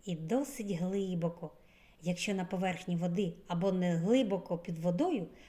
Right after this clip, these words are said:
птах не може знайти собі корм, тоді він здатен піти під воду на глибину до двадцяти метрів,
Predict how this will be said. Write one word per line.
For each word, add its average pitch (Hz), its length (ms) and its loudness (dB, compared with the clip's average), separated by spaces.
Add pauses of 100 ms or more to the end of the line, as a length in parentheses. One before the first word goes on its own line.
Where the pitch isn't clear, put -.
птах - 440 2
не 226 80 0
може 208 260 0
знайти 233 400 0
собі 214 260 -4
корм, 156 360 -2 (500)
тоді 170 280 2
він 165 160 4
здатен 285 680 0
піти 185 380 -4
під 170 220 -6
воду 294 640 2
на 180 200 0
глибину 165 720 0 (100)
до 175 140 -2
двадцяти 175 540 0
метрів, 247 480 2